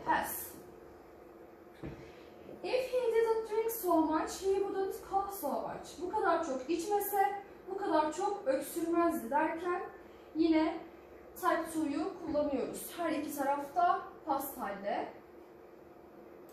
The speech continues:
Evet, diğer örneğimizle devam edelim. If I lived by the sea,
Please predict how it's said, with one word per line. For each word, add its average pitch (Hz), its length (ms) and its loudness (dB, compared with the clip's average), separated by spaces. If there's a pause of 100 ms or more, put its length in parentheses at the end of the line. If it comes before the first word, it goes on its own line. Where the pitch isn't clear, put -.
(2250)
Evet, - 340 0
diğer 359 280 2
örneğimizle 302 580 0
devam 285 340 0
edelim. 339 460 0 (2750)
If 453 180 2
I 427 260 2
lived 392 300 0
by 320 220 4
the - 80 -2
sea, 370 300 -2